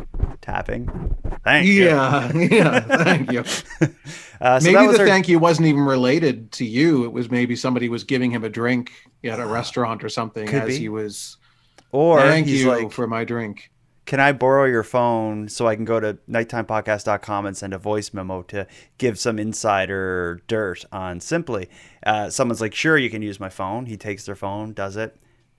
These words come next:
Speaker 1: leaves the message, "Thanks." And then he's, as he's passing it back, he didn't know it was still running. So, "Thank you. Here's your phone
Speaker 2: Hmm.
Speaker 1: back." Um, regardless, though, that was a pretty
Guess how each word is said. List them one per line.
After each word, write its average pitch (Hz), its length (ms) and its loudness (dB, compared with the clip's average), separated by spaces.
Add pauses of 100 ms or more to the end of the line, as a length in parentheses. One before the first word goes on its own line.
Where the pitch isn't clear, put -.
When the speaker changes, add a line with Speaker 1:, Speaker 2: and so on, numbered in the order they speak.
(260)
Speaker 1:
leaves 98 400 -10
the 107 40 -10
message, 104 360 -8
"Thanks." 113 400 -6
And 101 80 -12
then 101 80 -10
he's, 98 120 -12
as 131 260 2
he's 117 120 -10
passing 120 380 0
it 110 100 -4
back, 117 300 0
he 110 80 -12
didn't 107 240 -8
know 104 240 -2
it - 40 -8
was 95 120 -14
still 104 260 -4
running. 110 400 0 (680)
So, - 180 -20
"Thank 104 320 -14
you. 76 100 -12 (500)
Here's 85 140 -14
your 80 80 -14
phone 131 260 -2
Speaker 2:
Hmm. 104 180 -8
Speaker 1:
back." - 120 -18 (420)
Um, 110 540 0
regardless, 175 540 4
though, 123 220 6
that 127 140 8
was 135 160 -2
a 123 60 -8
pretty 139 600 -4